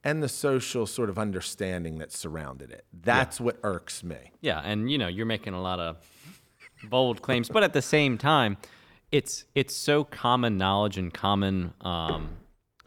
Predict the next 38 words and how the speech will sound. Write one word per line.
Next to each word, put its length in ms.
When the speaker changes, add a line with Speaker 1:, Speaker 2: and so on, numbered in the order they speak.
Speaker 2:
perspective, 720
I 140
guess, 500
that 280
you 160
see 220
memes 460
about 320
this, 280
Speaker 1:
Mm. 220
Speaker 2:
where 260
it's 160
like 400
the 360
barista's 680
face 680
after 300
spinning 480
the, 80
<laughs> 180
the 140
iPad 460
around, 280
and 80
it's 100
just 200
like 140
all 160
these 180
different 340
memes 280
show. 260
Like, 160
people 260
know, 340
people 200
get 200
it. 120